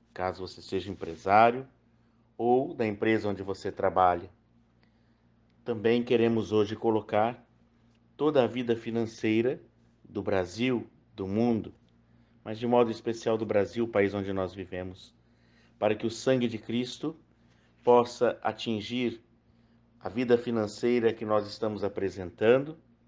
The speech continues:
e colocá-la em equilíbrio. Muitas vezes as pessoas sofrem do mal de gastar demais,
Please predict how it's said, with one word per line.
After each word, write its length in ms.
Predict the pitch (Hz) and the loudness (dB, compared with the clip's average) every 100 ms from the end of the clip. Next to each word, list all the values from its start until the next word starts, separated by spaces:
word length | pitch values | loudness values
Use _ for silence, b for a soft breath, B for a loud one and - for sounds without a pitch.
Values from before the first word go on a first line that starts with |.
| b b b _ - | b b b _ -18
e 60 | |
colocá-la 560 | - 127 127 123 131 135 | -2 4 4 4 4 4
em 240 | 139 139 | 2 -4
equilíbrio. 640 | 147 - 135 101 95 - - _ _ _ _ _ _ _ _ | -6 -8 -8 -8 -8 -12 -20 _ _ _ _ _ _ _ _
Muitas 360 | - 104 101 92 | -8 -4 -2 0
vezes 240 | 117 120 | 2 2
as 120 | 107 107 | 0 -4
pessoas 420 | 104 - 107 98 | -8 -4 -2 -2
sofrem 580 | - 113 120 120 120 113 _ b b b | 4 6 6 2 -8 -8 _ b b b
do 140 | - 123 | -10 -6
mal 240 | 113 107 | 0 0
de 100 | 104 | 0
gastar 460 | 92 90 - 98 98 | -2 -4 -4 -8 -8
demais, 720 | 98 98 101 104 101 - - | -8 0 2 2 0 -8 -20